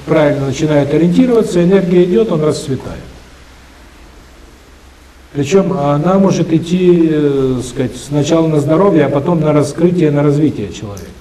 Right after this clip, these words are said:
Вот почему Христос лечил любые заболевания. Это означает, что он в-, выходил на тот уровень,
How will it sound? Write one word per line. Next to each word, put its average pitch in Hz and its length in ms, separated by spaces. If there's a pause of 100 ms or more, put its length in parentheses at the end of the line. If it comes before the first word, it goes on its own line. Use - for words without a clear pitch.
(680)
Вот 127 100
почему 202 320
Христос 180 420
лечил 156 360
любые 170 360
заболевания. 120 680
Это 127 140
означает, 175 500
что 151 200
он 175 360 (480)
в-, 139 140
выходил 170 460
на 175 120
тот 233 260
уровень, 135 400